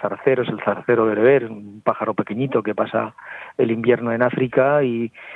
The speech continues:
en fin, y los paíños, el paíño mediterráneo, la parte de la cenicienta.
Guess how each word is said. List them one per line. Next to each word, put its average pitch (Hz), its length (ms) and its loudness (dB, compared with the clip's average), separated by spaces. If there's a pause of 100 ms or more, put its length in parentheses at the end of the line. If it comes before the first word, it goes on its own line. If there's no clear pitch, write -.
(320)
en 127 120 -2
fin, 123 220 0
y 110 100 4
los 107 140 4
paíños, 120 580 0
el 110 120 4
paíño 113 280 -2
mediterráneo, 113 540 -2
la 110 80 0
parte 98 220 -2
de 95 60 -4
la - 60 -6
cenicienta. 120 640 0